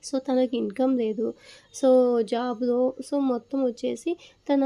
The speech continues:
బిజినెస్ కూడా డల్ అయిపోయింది. So ఇలా కాదని చెప్పేసి తను ఏం చేసిందంటే చాలా టూ థౌజండ్ సెవెంటీన్లోనే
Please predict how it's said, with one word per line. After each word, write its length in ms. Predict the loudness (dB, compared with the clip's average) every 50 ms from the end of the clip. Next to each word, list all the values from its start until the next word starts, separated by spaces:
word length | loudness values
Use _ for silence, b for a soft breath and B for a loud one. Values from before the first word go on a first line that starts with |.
| 2 0 0 -2
బిజినెస్ 420 | -2 -4 -4 -2 0 -2 -2 -2 -2
కూడా 240 | -2 -2 0 0 0
డల్ 280 | -2 -2 -2 -2 0
అయిపోయింది. 460 | 0 0 -2 -2 -2 -4 -2 -4 -6 -8 B B B B B
So 120 | -8 -4 -2
ఇలా 240 | 0 0 0 0 0 -2
కాదని 440 | -4 -6 -8 -6 -6 -4 -4 -4 -4
చెప్పేసి 460 | -2 -4 -4 -4 -4 -6 -4 -4 -6
తను 260 | -6 -4 -2 -2 0 0
ఏం 180 | 0 0 0
చేసిందంటే 540 | -2 -2 -6 -8 -6 -6 -6 -4 -2 -2 -4 -4
చాలా 480 | -4 -4 -6 -4 -4 -4 -4 -4 -4 -4 B B B B
టూ 140 | -8 -6 -6
థౌజండ్ 440 | -4 -4 -4 -4 -2 -2 -2 -2 -2
సెవెంటీన్లోనే 1000 | -4 -6 -4 -2 -2 -2 -2 -2 0 0 0 0 0 -2 -4 -4 -4 -4 -2